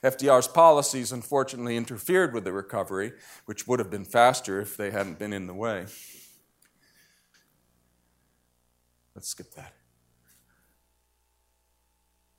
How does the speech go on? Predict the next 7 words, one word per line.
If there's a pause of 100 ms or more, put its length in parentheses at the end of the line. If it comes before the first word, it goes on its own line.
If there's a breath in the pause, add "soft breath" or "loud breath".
(120)
Here's
Christina
Romer,
former
head
of
the